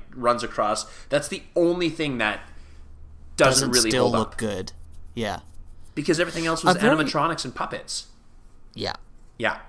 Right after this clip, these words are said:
Speaker 2: A very good, and I know you haven't seen Poltergeist,
Speaker 1: Mm-hmm.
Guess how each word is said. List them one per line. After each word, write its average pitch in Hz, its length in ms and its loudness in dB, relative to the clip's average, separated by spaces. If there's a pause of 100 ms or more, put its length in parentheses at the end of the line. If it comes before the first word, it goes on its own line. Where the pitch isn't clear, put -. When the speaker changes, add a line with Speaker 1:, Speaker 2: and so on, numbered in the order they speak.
(960)
Speaker 2:
A 196 140 4
very 214 720 0 (640)
good, 170 720 2 (100)
and 156 140 0
I 160 80 2
know 170 240 2
you 180 160 4
haven't 160 240 0
seen 160 200 -2
Poltergeist, 113 760 -2
Speaker 1:
Mm-hmm. 135 220 -6